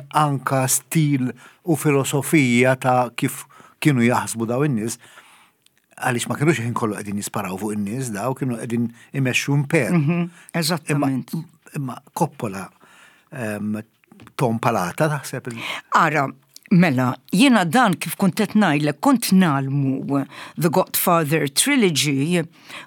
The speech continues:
Speaker 2: kont nagħlmu meta kont ngħix l-Amerika u kont nagħlmu Ann Arbor, University of Michigan. Kien ikolli sala pakkjata u kont dejjem nibdilhom, ngħidilhom, "Welcome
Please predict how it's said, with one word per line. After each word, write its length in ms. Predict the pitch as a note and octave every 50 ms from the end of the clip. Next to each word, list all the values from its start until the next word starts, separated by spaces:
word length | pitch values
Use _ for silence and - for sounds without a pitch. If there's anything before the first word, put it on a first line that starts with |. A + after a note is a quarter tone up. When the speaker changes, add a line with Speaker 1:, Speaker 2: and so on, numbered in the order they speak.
| -
Speaker 2:
kont 300 | - D4+ D4 B3+ - - F3+
nagħlmu 300 | E3+ D#3 C#3+ C#3+ D#3 F3+
meta 220 | A3 A#3+ - G#3 -
kont 300 | - B3 A3 - - F3+
ngħix 320 | F3 E3 D#3+ D#3 - - F#3
l-Amerika 720 | F3 E3+ E3 D#3+ C#3+ C3+ B2 B2+ C3 - - D3+ E3+ G#3
u 20 | A3 -
kont 300 | B3 A#3+ G#3+ - - G3
nagħlmu 400 | F3+ F3 F3+ F3 E3+ E3+ E3+ F3+ - -
Ann 160 | F#3 E3+ F3+ F3+
Arbor, 420 | F3+ E3+ D3 C3+ B2 D3+ D3+ - C3
University 640 | D#3+ E3 F3 E3 D3 E3+ D#3+ - - - - F#3
of 140 | D#3+ C#3 C3 F3+
Michigan. 600 | F3+ D#3+ - F#3+ E3+ C3+ D3+ C3+ C3+ - - - _ _ _ - - - - - - - - - - - - _ - -
Kien 160 | D#4+ D#4 D4+
ikolli 400 | C#4 - B3 A3+ G3+ G#3+ A3 A3+
sala 480 | G3+ - C#4 D#4 D4 C#4+ C4 A3+ A3 - - _ -
pakkjata 880 | G#3 G3 - - - - F#3 F3 D#3+ D3 C#3 C#3+ C#3 - F3 D3 D3 E3
u 80 | G3
kont 320 | - - B3+ A#3+ G#3+ - - G3
dejjem 480 | D#3 B3 C4+ C4+ B3+ B3 B3+ C4 B3 A#3 G#3+
nibdilhom, 920 | G#3 E3 D#3+ C#3 A#2+ E3 D#3 C#3+ C#3 C#3+ C#3+ C#3+ C#3+ C#3 C#3 C#3+ D3 D3 C#3+ _ _ _ _ _ _ -
ngħidilhom, 800 | E3+ E3+ E3+ E3+ F3 D3 - F#3 F3 E3+ E3 D#3+ D#3+ D#3+ D#3+ D#3 D#3 - - - - - - -
"Welcome 960 | D#3 C#3 C#3 D3 G#3 A#3 A#3+ A#3 A3 - - - B3 A#3+ B3 B3 A#3 A#3 -